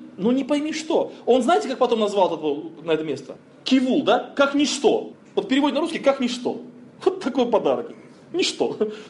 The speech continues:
Что мне подарил Соломон? Ничто. Вот такой подарок. Ну и, конечно, он ему не понравился. Друзья, я еще в детстве, помню, читал одну историю, может быть, кто-то узнает, как один мальчик сильно-сильно хотел подарок собаку,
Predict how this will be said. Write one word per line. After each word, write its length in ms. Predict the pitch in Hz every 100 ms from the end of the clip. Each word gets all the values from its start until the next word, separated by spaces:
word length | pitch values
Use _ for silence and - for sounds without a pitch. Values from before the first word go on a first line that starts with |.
| -
Что 220 | - - 349
мне 120 | 330
подарил 300 | 311 302 277
Соломон? 420 | 247 240 208 190
Ничто. 440 | 269 - - - - - 202 - - - -
Вот 120 | 453
такой 220 | 370 294
подарок. 380 | 269 143 117 - - - - - - -
Ну 120 | 311
и, 100 | 285
конечно, 420 | - 226 339 427
он 60 | 208
ему 120 | 214
не 100 | 233
понравился. 580 | 196 156 127 113 107 - - - - - - - -
Друзья, 200 | 160 170
я 220 | 175 180 165
еще 200 | 160 180
в 40 | 175
детстве, 280 | 233 240
помню, 200 | 170 156
читал 260 | 156 175 156
одну 300 | 147 151 135 - -
историю, 580 | 143 - 247 247 190 143
может 160 | 147
быть, 80 | 147
кто-то 200 | 151 151
узнает, 460 | 139 185 214 190 - - -
как 120 | 160
один 160 | 170 165
мальчик 320 | 208 220 151
сильно-сильно 640 | - 240 254 202 - 190 165
хотел 300 | 139 180 185
подарок 360 | 147 165 170
собаку, 500 | - 165 151 117 -